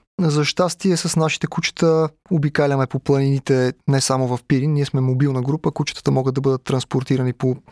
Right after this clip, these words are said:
най-различни начини. Имаме поне пет обучителни курса в годината. Те са обучителни за работа при лавини нещастия, когато имаме човек попаднал, затрупан под лавина, когато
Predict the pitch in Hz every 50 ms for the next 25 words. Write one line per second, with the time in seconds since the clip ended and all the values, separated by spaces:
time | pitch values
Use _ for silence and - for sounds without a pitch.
0 | _ _ - 139 139 135 135 131 127 127 - - 131 127 131 139 - - 190 196
1 | 214 208 - - 180 170 170 165 156 151 151 151 147 147 147 143 143 143 - _
2 | - 147 139 139 139 143 143 143 _ _ _ - 143 143 - _ _ - - -
3 | - - - _ 165 143 127 135 131 - 160 135 143 135 135 131 127 - - 147
4 | 139 - - 135 127 - 139 139 131 131 123 123 127 131 127 160 180 185 170 170
5 | - 175 170 170 170 160 - _ - 151 143 - 151 143 143 - - 151 143 139
6 | 143 - - - 143 143 143 139 135 127 135 127 123 123 123 127 - _ _ 139
7 | 135 143 139 139 135 - 135 127 - _ - 127 127 127 127 131 - - 139 127
8 | 123 120 143 151 160 165 170 160 - - 170 165 - - - 160 160 - 170 156
9 | 143 - 160 151 151 143 - - 156 147 - - - - 143 139 143 143 139 139
10 | 135 _ _ - 220 202 147 139 - 156 143 - 143 135 131 - 139 - - 139
11 | 139 135 143 156 160 165 170 170 170 - - 143 135 147 143 139 - _ - 147
12 | 143 143 143 143 143 143